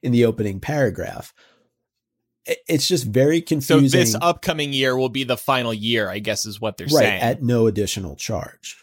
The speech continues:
Speaker 2: Oh.
Speaker 1: This is going away as a service.
Speaker 2: Yes.
Speaker 1: If you're wanting to receive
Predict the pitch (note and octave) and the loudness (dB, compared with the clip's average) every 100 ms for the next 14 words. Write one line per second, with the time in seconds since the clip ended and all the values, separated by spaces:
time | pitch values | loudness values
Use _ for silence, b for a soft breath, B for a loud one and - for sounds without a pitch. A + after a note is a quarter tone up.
0 | _ C3+ D3 - _ A2 A#2 D#3 F3 D3+ | _ 2 2 2 _ -4 -2 0 -2 -4
1 | C3 - B2+ B2 A2 F#2+ G#2+ G2+ F#2+ F2+ | -2 2 2 4 2 2 2 2 0 -4
2 | E2+ D#2+ - G2+ F2 C#2+ - - b b | -6 -6 -2 0 0 -4 -8 -12 b b
3 | A#2 F#2 - - A#2+ A2+ A2+ A#2 G#2+ G#2 | -12 -10 -10 -4 -2 0 2 2 4 2
4 | G2 - _ _ G#2+ B2 C#3+ C#3 C3+ A2+ | -2 -6 _ _ -4 0 2 2 0 0
5 | G2+ - A#2 G#2 G2 F#2+ - - C3 G#2 | -2 -2 0 0 0 -2 -2 2 4 4
6 | F#2 F2 F2 - - | 2 -2 -8 -16 -20